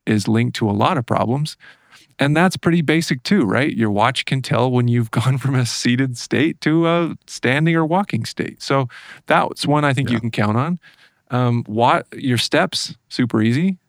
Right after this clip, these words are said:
Speaker 1: It's a basic pedometer. It can tell how far you've gone. It's got G P S built into it, and it's connected to your phone. Look, I mean, steps, I think you can pretty much rely on what it's giving you back. Let's go back to the move
Speaker 2: Yeah.
Speaker 1: goal. The move goal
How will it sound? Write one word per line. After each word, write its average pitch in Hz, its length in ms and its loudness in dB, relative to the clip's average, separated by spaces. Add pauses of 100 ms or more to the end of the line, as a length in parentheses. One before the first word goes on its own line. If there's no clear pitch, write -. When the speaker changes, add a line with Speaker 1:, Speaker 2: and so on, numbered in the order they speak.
Speaker 1:
It's - 200 -10
a 107 60 0
basic 113 320 0
pedometer. 147 560 2
It 113 100 -4
can - 140 -4
tell 113 200 -2
how 120 100 2
far 120 200 0
you've 117 140 0
gone. 143 300 0
It's 117 120 -4
got 110 200 -2
G 113 180 0
P 110 160 -2
S 135 160 0
built 147 240 -4
into 165 320 0
it, 165 100 0
and 110 120 0
it's - 100 -8
connected - 300 -2
to 104 60 0
your 101 100 2
phone. 170 420 0 (520)
Look, 110 200 0
I - 20 0
mean, 110 100 2
steps, - 440 -4 (100)
I 110 80 2
think 120 200 -2
you 110 60 -6
can 117 100 0
pretty 113 180 2
much 110 220 0
rely 104 260 2
on 101 120 2
what 101 100 2
it's 101 100 0
giving 98 260 -2
you 95 80 -2
back. - 300 -6 (580)
Let's 165 120 -2
go 220 80 0
back 190 180 2
to 180 60 0
the 165 100 4
move 135 240 2
Speaker 2:
Yeah. 104 60 -2
Speaker 1:
goal. 95 260 -4 (1000)
The 127 160 2
move 202 360 2
goal 113 400 0